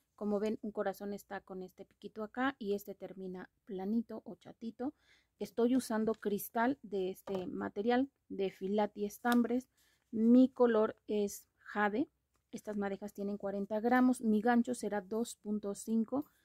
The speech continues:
Pueden usar del dos si es que son delgaditas para hacer este trabajo, del dos y medio. Voy a tener uno a la mano un poquito más pequeño a la hora de hacer los aumentos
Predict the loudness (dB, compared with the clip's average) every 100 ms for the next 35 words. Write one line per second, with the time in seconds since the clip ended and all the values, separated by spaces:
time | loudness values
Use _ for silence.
0 | _ _ 0 2 2 0 -2 2 0 2
1 | 0 0 -2 -4 -4 -6 -4 -2 -2 -2
2 | -4 -6 -10 -12 -12 -12 -10 -10 _ _
3 | _ _ -6 -6 -4 -6 -6 -6 -6 -2
4 | 0 0 -2 -6 -6 -4 -2 -2 -2 -2
5 | -4 -6 -2 2 4 6 6 4 0 -2
6 | -2 -2 -2 -2 -2 2 4 2 -4 -4
7 | 0 0 2 2 2 2 -2 -6 -6 -4
8 | -4 -4 -8 -4 -2 -2 -4 -8 -6 -4
9 | -2 -2 -4 -4 -4 -6 -10 -8 -2 0
10 | 0 -2 -4